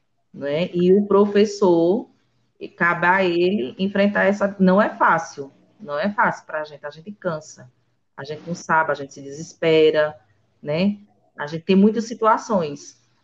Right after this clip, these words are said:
mas é uma adversidade que é bom pra gente, pra o crescimento.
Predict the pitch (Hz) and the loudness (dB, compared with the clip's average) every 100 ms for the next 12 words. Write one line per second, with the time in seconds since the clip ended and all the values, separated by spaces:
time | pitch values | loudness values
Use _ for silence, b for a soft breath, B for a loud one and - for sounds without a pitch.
0 | _ 170 180 190 208 226 233 214 202 202 | _ -2 0 2 2 2 0 0 0 0
1 | 165 - 202 214 180 220 196 190 175 185 | -4 0 2 4 2 2 0 -2 -2 -4
2 | 208 190 208 202 208 254 220 160 - | 0 -2 0 -2 -2 -4 -4 -4 -10